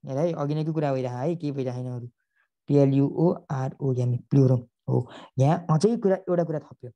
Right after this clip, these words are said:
अघि नै के भन्दा थियो हामीले? अघि नै सुटको कुरा गरेका थियौँ। सुटमा त के? सुटमा त जुन हाम्रो इन्ड पोइन्ट थियो, त्यो टर्मिनल थियो, तर रुट एपेक्सकै टर्मिनल छ त छैन? सब टर्मिनल छ। भन्यो भने के?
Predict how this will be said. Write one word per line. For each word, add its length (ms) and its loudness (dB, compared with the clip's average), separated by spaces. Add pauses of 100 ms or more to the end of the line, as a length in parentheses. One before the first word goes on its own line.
(180)
अघि 140 4
नै 80 4
के 120 0
भन्दा 220 2
थियो 120 -2
हामीले? 220 -2 (320)
अघि 160 -2
नै 80 0
सुटको 340 0
कुरा 180 6
गरेका 220 6
थियौँ। 180 0 (260)
सुटमा 420 0
त 60 -4
के? 440 -2 (160)
सुटमा 560 -6
त 240 -2 (200)
जुन 140 -2
हाम्रो 340 -4
इन्ड 260 2
पोइन्ट 260 -2
थियो, 80 0
त्यो 100 -2
टर्मिनल 380 -2
थियो, 120 -4
तर 340 -6 (360)
रुट 240 2
एपेक्सकै 500 -4
टर्मिनल 440 0
छ 100 -10
त 180 -8
छैन? 220 -8
सब 320 -6
टर्मिनल 280 0
छ। 100 -8
भन्यो 200 -2
भने 100 0
के? 340 0